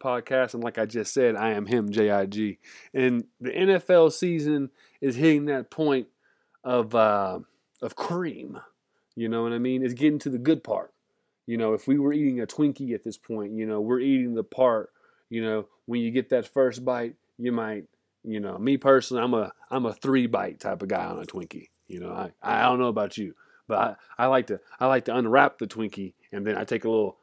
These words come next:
I take a little, a little, ah, little, little taste, you know. And, and, and, and, and, and the first bite, I'm just trying to see the, you know, the texture. I'm trying to see the, uh, I'm trying to see, um, how much cream will come out, pause.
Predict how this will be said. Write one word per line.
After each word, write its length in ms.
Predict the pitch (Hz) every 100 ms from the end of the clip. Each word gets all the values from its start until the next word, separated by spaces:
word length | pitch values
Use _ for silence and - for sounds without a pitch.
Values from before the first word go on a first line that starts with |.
| -
I 80 | 110
take 120 | 120
a 40 |
little, 260 | 113 107 - _ _
a 20 | 117
little, 260 | 113 98 _ -
ah, 180 | - - _ _
little, 300 | - 110 92 _
little 140 | 113 104
taste, 560 | - 101 - - - -
you 140 | 107
know. 200 | 98 92 _ _ _ -
And, 160 | -
and, 260 | - 120 117
and, 240 | - 117
and, 260 | 113 113 113
and, 280 | 113 113 110
and 140 | 117
the 40 | 107
first 320 | 160 175 156
bite, 220 | 135 117
I'm 180 | - 143
just 180 | 139 -
trying 220 | 131 120
to 60 | 110
see 260 | - 117
the, 180 | 101 107
you 80 | 104
know, 100 | 101
the 100 | 92
texture. 600 | - 110 - - 107 95 _ _ -
I'm 100 | 120
trying 180 | 139 120
to 80 | 110
see 140 | 123
the, 160 | 107 90
uh, 340 | 92 92 90 92
I'm 80 |
trying 180 | 110 120
to 80 | 110
see, 220 | 120 113
um, 380 | 101 95 92 90 _ _ _ -
how 120 | 135
much 200 | 131 104
cream 500 | - - 131 123 120
will 100 | 113
come 220 | 110 117
out, 260 | 117 101 -
pause. 520 | 117 107 101 104 -